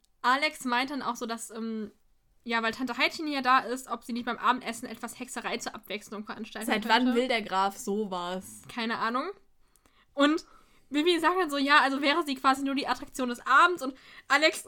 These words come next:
Speaker 1: ist schon so, er so, oh Gott, fehlt nur noch, dass du jetzt auch noch rumziehst, aber Bibi ist gar nicht sauer, das meinte sie nur so ein bisschen aus Spaß und dann überlegt sie mit ihm, was sie denn hexen könnte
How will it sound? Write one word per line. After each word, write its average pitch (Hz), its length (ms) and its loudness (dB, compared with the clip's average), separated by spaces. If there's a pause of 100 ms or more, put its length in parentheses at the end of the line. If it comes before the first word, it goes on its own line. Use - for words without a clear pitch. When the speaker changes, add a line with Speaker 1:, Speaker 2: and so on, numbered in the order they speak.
Speaker 1:
ist 415 180 0
schon 415 140 6
so, 349 80 2
er 269 140 4
so, 277 120 -2
oh 254 60 2
Gott, 247 220 0
fehlt 262 240 0
nur 277 100 2
noch, 262 140 2
dass 311 160 -2
du 269 80 -2
jetzt 254 180 -4
auch 294 100 0
noch 302 200 -4
rumziehst, 269 440 -4
aber 240 200 -2
Bibi 254 200 -4
ist 226 160 -10
gar 214 120 -4
nicht 233 120 -4
sauer, 220 200 0
das 220 160 -10
meinte 220 200 -4
sie 220 80 -8
nur 208 120 -4
so 208 80 -6
ein - 20 -10
bisschen 214 200 -10
aus 208 160 -10
Spaß 240 360 2
und 240 60 -8
dann 240 100 -2
überlegt 247 380 0
sie 294 80 -6
mit 269 100 -6
ihm, 226 80 -8
was 262 140 -8
sie 226 80 -10
denn 220 100 -8
hexen 262 320 -10
könnte 262 540 -4